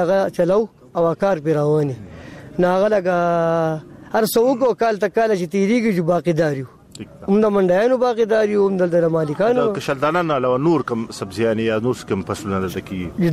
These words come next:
Speaker 1: دلته کې هر فصل کېږي جي. خو لکه مونږ دې خلکو سره د زراعتو طرفه تعاون نشته، چې یاره مونږ سره پکې دوی دغه کولی، نو بیا به لکه هر دغه که نه، زمونږ دا علاقه چې ده،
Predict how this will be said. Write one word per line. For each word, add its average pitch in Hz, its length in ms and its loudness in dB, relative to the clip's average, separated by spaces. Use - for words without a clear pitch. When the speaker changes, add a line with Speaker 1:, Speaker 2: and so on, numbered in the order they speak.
Speaker 1:
دلته 247 300 2
کې 220 100 2
هر 254 180 0
فصل 202 240 0
کېږي 156 360 -4
جي. 165 160 0
خو - 140 -2
لکه 180 260 2
مونږ 247 240 2
دې 240 180 2
خلکو 214 300 0
سره 185 320 2
د 180 80 2
زراعتو 202 360 0
طرفه 196 320 -2
تعاون 180 320 2
نشته، 233 320 -2
چې - 140 -6
یاره 240 140 2
مونږ 247 160 -2
سره 220 180 2
پکې 180 220 -2
دوی 214 340 0
دغه 185 120 2
کولی، 214 260 2
نو 185 120 0
بیا 208 180 2
به 202 120 0
لکه 165 220 -4
هر 202 100 2
دغه 151 220 0
که 175 80 0
نه، 208 120 2
زمونږ 220 260 2
دا 214 220 0
علاقه 196 240 0
چې 190 180 -4
ده، 208 140 0